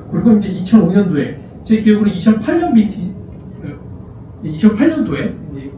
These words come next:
이천오 년 빈티지로 이제 일 등을 거머쥐었죠. 그리고 이렇게 일, 이, 삼 위를 또 같이 수상한 유일한, 아, 와이너리가 카샤 라포스텔의 클로 아팔타라고 보시면 될 것 같습니다. 네, 어, 이 얘기는 여기 뭐 소울님들 와 계셔서 제가 좀, 어,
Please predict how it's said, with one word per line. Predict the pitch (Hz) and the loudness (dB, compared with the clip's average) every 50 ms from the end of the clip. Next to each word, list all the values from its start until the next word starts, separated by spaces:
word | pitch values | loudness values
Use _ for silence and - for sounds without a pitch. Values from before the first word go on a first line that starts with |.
| - 208 | -14 -10
이천오 | 202 185 - 214 190 180 202 | -10 0 2 2 2 4 2
년 | 202 202 180 | 0 0 0
빈티지로 | - - - - 147 - - 190 | -6 -10 -10 -10 -10 -8 -8 -8
이제 | - - 143 139 139 - - - - | -8 -8 -8 -10 -10 -12 -14 -16 -4
일 | - 202 208 208 | 2 4 4 4
등을 | 240 226 214 202 | 6 4 4 4
거머쥐었죠. | - - 135 139 135 135 - - - 175 185 - - | 2 -2 -6 -6 -8 -8 -10 -12 -12 -12 -12 -12 -12
그리고 | - 156 160 | -12 -10 -10
이렇게 | - - - 190 190 - - - - - | -8 -6 -6 -6 -6 -6 -8 -12 -12 -8
일, | 214 196 208 | 2 6 6
이, | 226 262 277 277 - | 8 10 10 8 8
삼 | 247 240 226 220 | 6 6 6 6
위를 | 220 220 220 220 | 6 4 4 2
또 | 220 - | 0 -4
같이 | - 147 - - - - - 208 - - - - - - - - - | -6 -8 -10 -12 -8 -2 0 0 0 0 -4 -10 -14 -16 -16 -16 -14
수상한 | - 240 - 247 247 226 214 - 156 | -8 0 2 4 4 4 4 2 0
유일한, | 160 175 180 170 - - - - - | -2 -2 -2 -2 -2 -4 -8 -12 -14
아, | - - - - | -14 -14 -12 -12
와이너리가 | - - 147 147 139 131 117 113 113 - 226 - - - - - - - - - 160 - | -10 -8 -6 -4 -4 -4 -4 -6 -4 -4 -4 -4 -4 -10 -14 -16 -18 -18 -14 -14 -8 -4
카샤 | 202 190 - 196 190 180 180 | -2 -2 0 0 -2 -2 -4
라포스텔의 | - 143 - - 151 147 - - - 139 131 131 - - - - - - 196 208 220 - - - | -4 -6 -6 -4 -4 -4 -4 -4 -6 -8 -8 -8 -10 -12 -14 -12 -6 2 4 6 6 6 2 0
클로 | 269 262 - | 0 0 0
아팔타라고 | - 131 151 151 151 147 143 135 123 120 | 0 0 -2 -2 -2 -4 -4 -6 -6 -6
보시면 | 113 107 - 156 139 | -8 -8 -8 -8 -8
될 | 131 127 131 | -8 -10 -10
것 | 135 | -10
같습니다. | 127 101 - - 113 107 107 - - - - - - - - - - - - - - - - - - - - - - - - - - - - - - - - - - - - - - - | -10 -12 -12 -12 -12 -12 -12 -14 -14 -16 -16 -16 -16 -16 -16 -16 -16 -16 -16 -16 -16 -16 -16 -16 -18 -18 -16 -16 -16 -16 -16 -18 -18 -18 -18 -18 -18 -18 -18 -18 -18 -18 -18 -18 -16 -8
네, | - 143 135 139 - - | -6 -4 -4 -4 -4 -2
어, | 165 160 165 170 | 0 2 2 2
이 | 175 180 226 | 6 6 6
얘기는 | 254 240 233 233 226 240 233 220 214 214 | 6 8 6 6 6 8 6 6 6 6
여기 | 208 208 214 220 | 6 8 8 8
뭐 | 202 196 196 190 190 196 | 6 6 2 2 0 0
소울님들 | - 269 285 294 277 277 262 233 220 214 226 208 | 0 0 4 6 8 8 8 8 6 6 6 6
와 | - - - | 4 4 4
계셔서 | - 208 - - 175 190 214 214 - - - - - | 4 4 6 6 4 8 8 8 6 6 0 -4 -4
제가 | 185 185 185 180 | -4 0 0 2
좀, | 180 170 160 156 156 - - | 2 2 2 0 -2 -4 -4
어, | 156 151 147 147 139 - - | -4 -4 -4 -4 -6 -8 -10